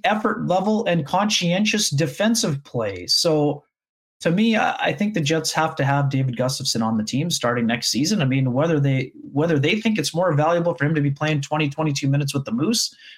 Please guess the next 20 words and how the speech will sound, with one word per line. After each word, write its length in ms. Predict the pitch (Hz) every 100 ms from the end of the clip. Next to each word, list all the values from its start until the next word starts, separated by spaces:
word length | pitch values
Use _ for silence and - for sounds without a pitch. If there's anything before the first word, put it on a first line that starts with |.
| -
if 180 | 135 135
that's 420 | 165 208 214 -
part 300 | - 180 202
of 200 | 185 180
the 160 | 196 165
reasoning, 640 | 147 208 226 240 247 233 _ _ _ _ -
fine. 560 | 208 214 135 110 113 - _ -
But 160 | 175
you 100 | 196
still 400 | 196 - 254 285
will 240 | 208 202 180
need 320 | 196 247 214
to 100 | -
reward 640 | 165 156 156 139 202 233
a 60 | 226
guy 260 | 139 127 123
like 300 | 120 117 -
him 460 | 113 120 180 247 _ _ _ _ _ _ -
for 240 | 185 233
his 460 | 233 220 233 170